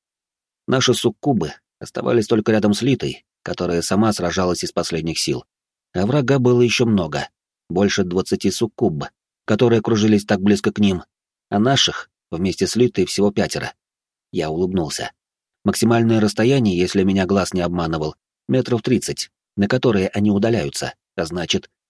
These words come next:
я смогу дотянуться до них своей лучшей и сильнейшей способностью. Они были точно слабее меня в разы. Я это прочувствовал во время битвы. Так что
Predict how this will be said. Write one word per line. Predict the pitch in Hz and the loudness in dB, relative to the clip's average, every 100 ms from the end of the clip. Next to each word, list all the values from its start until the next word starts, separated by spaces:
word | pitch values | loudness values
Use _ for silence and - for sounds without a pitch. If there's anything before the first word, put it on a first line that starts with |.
| _ _ | _ _
я | - - | -8 -6
смогу | - 110 107 | 0 2 4
дотянуться | 107 104 110 104 | 4 4 2 2
до | 101 | 2
них | 107 98 | 2 2
своей | 104 101 | 2 2
лучшей | 98 110 117 - | 4 2 2 0
и | 101 110 | 0 -2
сильнейшей | 104 98 98 90 95 | -2 0 2 0 -2
способностью. | - 90 76 71 - - - _ _ _ _ _ 113 | -2 -4 -4 -6 -8 -10 -12 _ _ _ _ _ -4
Они | 131 | 0
были | 120 123 117 | 4 4 4
точно | 143 120 101 | 2 2 0
слабее | 98 92 92 90 | 0 0 0 0
меня | 101 107 | 0 0
в | |
разы. | 92 101 95 - _ _ _ _ _ | 0 -2 -2 -8 _ _ _ _ _
Я | - 123 | 2 2
это | 107 | 4
прочувствовал | 110 113 107 123 113 107 | 2 0 2 0 4 4
во | 104 | 4
время | 101 104 | 4 2
битвы. | 98 90 69 - _ _ _ _ | 2 0 -4 -10 _ _ _ _
Так | 127 107 | -8 -4
что | - 120 | -2 -2